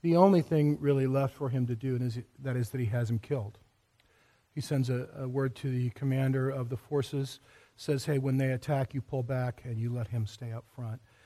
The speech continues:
Uh, and, uh, Uriah is killed, uh, so that David can then marry, uh, Bathsheba, and the child will be legitimate. Um, D-,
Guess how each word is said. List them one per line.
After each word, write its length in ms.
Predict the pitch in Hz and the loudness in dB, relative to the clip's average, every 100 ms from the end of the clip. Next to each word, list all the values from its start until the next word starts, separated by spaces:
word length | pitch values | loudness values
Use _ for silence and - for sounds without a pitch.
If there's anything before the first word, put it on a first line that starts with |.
| - _ - | -20 _ -12
Uh, 180 | 127 120 - | -8 -8 -4
and, 460 | 123 120 117 120 - | 0 2 0 -2 -10
uh, 200 | 147 123 135 | -12 -10 -4
Uriah 640 | 131 131 135 131 123 127 | 0 2 4 4 4 2
is 300 | - 117 - | 0 -4 -4
killed, 520 | - 156 135 127 123 - _ _ _ _ _ _ - | -4 2 4 4 0 -4 _ _ _ _ _ _ -14
uh, 320 | 117 117 117 | -12 -10 -10
so 240 | 117 - 127 | -8 -2 0
that 200 | 127 123 | 0 0
David 340 | 127 123 120 | 0 0 -2
can 220 | - 120 | -2 0
then 260 | 120 120 117 | 2 2 2
marry, 440 | 120 120 117 110 101 _ _ _ _ | 2 0 0 -2 -6 _ _ _ _
uh, 60 | 123 117 120 | -20 -20 -16
Bathsheba, 760 | 123 117 113 - 123 113 117 110 110 _ _ - _ _ _ _ _ - - - | -8 -8 -8 -8 -6 -6 -6 -8 -10 _ _ -20 _ _ _ _ _ -20 -18 -2
and 240 | 127 117 | 2 4
the 80 | 110 | 2
child 400 | 110 - 117 117 | 0 -2 -2 0
will 120 | 110 | -2
be 180 | 104 113 | -2 -2
legitimate. 560 | 110 101 123 117 104 110 - _ _ _ _ _ _ _ | -2 -2 -2 -2 -4 -6 -14 _ _ _ _ _ _ _
Um, 460 | 135 131 127 127 - _ _ _ _ _ _ _ _ - - - - - _ _ _ _ _ | -2 2 2 0 -2 _ _ _ _ _ _ _ _ -20 -18 -20 -20 -20 _ _ _ _ _
D-, 80 | - | -16